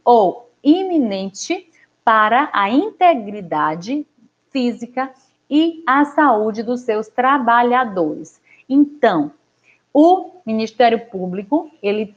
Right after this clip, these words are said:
tem, o mis-, é, Ministério do Trabalho, desculpem, ele tem essas funções, né? E elas precisam, a gente precisa ir a, em busca do Ministério do Trabalho quando a gente tá se sentindo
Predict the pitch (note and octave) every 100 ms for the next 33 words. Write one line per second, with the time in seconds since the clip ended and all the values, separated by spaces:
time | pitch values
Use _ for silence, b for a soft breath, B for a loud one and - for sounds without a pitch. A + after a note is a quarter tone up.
0 | - G#3 G#3 A#3 E4 - _ - G3 G#3+
1 | A3 B3 - _ G3 F#3+ F3+ F#3 G#3 G#3+
2 | - G3+ G#3+ A3 F#3 D#4 F4 D4+ F#3 E3
3 | E3+ F3+ G#3 _ - F3 - A#3+ B3 B
4 | B - A#3 C#4 B3 A#3 A3+ - A#3 B3+
5 | C#4+ D4+ - E4+ F4+ - F3 E3 E3 _
6 | _ - G3+ B3+ B3 B3 A#3 A#3 C4 E4+
7 | F4+ - A#3 A#3 - A3 G#3 A3 C4 F4+
8 | - B B F#3 F#3+ G#3 - A3 G#3+ -
9 | A#3+ C#4 B3+ B3+ A#3 A3 A3 A3 F3+ C4
10 | D4 - E4+ D#4+ A3 G3 G3 - G3 F#3+
11 | F3+ - A3+ G#3+ A#3 C4+ C4 B3 B3+ C4
12 | C4 - B3+ A#3+ B3+ C4 F4